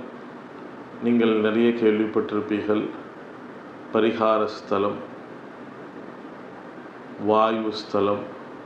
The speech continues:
பஞ்சபூத ஸ்தலம், கேது ஸ்தலம், ராகு ஸ்தலம், அக்னி ஸ்தலம், இப்படியெல்லாம் ஏதோ ஒரு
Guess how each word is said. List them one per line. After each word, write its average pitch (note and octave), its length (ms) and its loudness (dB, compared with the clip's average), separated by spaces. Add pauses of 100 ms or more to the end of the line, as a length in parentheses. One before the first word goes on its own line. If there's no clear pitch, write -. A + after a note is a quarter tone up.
(160)
பஞ்சபூத G#2+ 840 2
ஸ்தலம், G2+ 420 2 (2250)
கேது A#2 340 4 (120)
ஸ்தலம், G2 420 2 (400)
ராகு G#2 460 4
ஸ்தலம், F#2+ 400 -2 (260)
அக்னி G#2 340 0 (140)
ஸ்தலம், F#2+ 360 -4 (120)
இப்படியெல்லாம் G2 720 2 (1900)
ஏதோ D#3+ 240 8 (200)
ஒரு - 180 4